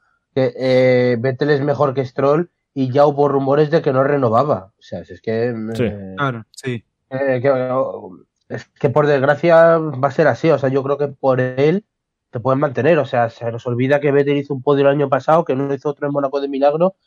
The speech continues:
Speaker 1: y que casi gana en, en Hungría. O
Speaker 2: Sí.
Speaker 1: sea, si él puede hacerlo. Pero, pero no creo que él, o sea, no creo que vaya a tener la,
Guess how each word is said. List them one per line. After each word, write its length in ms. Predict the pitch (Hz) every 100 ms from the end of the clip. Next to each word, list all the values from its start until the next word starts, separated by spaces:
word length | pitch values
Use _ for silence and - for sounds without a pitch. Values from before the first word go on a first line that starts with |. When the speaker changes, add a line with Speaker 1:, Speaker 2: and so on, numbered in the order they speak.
| _
Speaker 1:
y 140 | 151 127
que 120 | 127
casi 220 | 131 156
gana 360 | 135 147 156 143
en, 460 | 139 135 127 120 - _ _ -
en 160 | 120
Hungría. 580 | 120 107 127 190 139 113
O 100 | 117
Speaker 2:
Sí. 60 | 151
Speaker 1:
sea, 260 | 110 110 107
si 200 | 120 123
él 220 | 147 127
puede 280 | - 147 170
hacerlo. 460 | 123 - 135 131 98 _ _ _ _
Pero, 320 | 147 135 127 - -
pero 240 | 151 139
no 180 | 156 170
creo 420 | 185 190 190 175
que 160 | 160 160
él, 240 | 175 165 _ _ _ _ _ _ _ _ -
o 80 | 131
sea, 180 | 170 165
no 120 | 185
creo 140 | 196
que 80 | 185
vaya 200 | 185 190
a 40 | 165
tener 280 | 165 180
la, 320 | 180 160 131